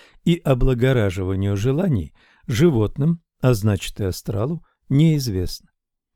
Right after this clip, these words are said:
Энергетическое тело животных еще очень грубо, чтобы вырабатывать высшие переживания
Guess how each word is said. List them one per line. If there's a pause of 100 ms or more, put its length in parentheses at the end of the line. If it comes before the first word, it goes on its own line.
(140)
Энергетическое
тело
животных
еще (320)
очень
грубо,
чтобы
вырабатывать (260)
высшие
переживания